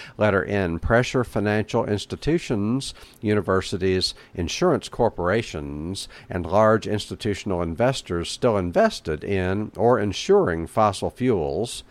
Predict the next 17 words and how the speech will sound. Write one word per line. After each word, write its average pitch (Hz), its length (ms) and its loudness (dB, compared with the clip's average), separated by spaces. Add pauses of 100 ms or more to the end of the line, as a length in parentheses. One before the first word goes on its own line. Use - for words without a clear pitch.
(300)
to 110 120 -6
transition 107 920 0 (300)
those 139 300 4
investments 95 760 0 (220)
to 104 100 -2
clean 131 460 0
energy 113 460 0
bonds 82 760 -2 (220)
through 104 320 2
executive 95 960 -2 (200)
action. 85 640 -2 (840)
Those 110 300 0
clean 127 320 2
energy 110 340 -2
bonds 95 560 -2
remind 95 540 -2
me 92 360 0